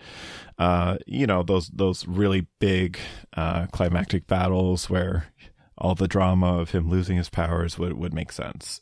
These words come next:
Um, after weakness comes the powers themselves, the, the main attraction.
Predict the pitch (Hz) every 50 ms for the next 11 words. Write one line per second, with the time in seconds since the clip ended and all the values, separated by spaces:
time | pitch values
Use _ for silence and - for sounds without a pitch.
0 | _ - 82 85 85 82 78 82 85 85 85 - _ _ _ _ _ _ _ _
1 | _ _ _ - - - - - - 107 - 117 104 92 95 98 92 - 107 110
2 | 131 135 - - - _ _ _ - - 98 87 85 85 85 85 82 82 82 -
3 | - - _ - - 82 90 - 95 98 98 101 101 101 90 98 90 82 - -
4 | - - - - - - - _ _ _ - 90 85 82 78 71 71 85 92 95
5 | 95 101 101 101 98 87 - - 73 - - - - - - -